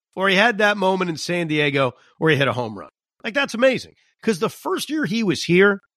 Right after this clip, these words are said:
he was two for sixty-two at the plate. Think about that. Two for sixty-two. That, that's almost impossible. And then the following year,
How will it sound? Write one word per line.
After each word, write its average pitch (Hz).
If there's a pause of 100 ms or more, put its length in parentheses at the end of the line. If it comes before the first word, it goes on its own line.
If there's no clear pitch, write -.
(360)
he 262
was 196 (120)
two 294
for -
sixty-two 175
at 110
the -
plate. 104 (800)
Think 320
about 247
that. - (420)
Two 339
for 240
sixty-two. 302 (500)
That, 359 (360)
that's -
almost 285
impossible. 180 (640)
And 233
then 254
the 196
following 226
year, 285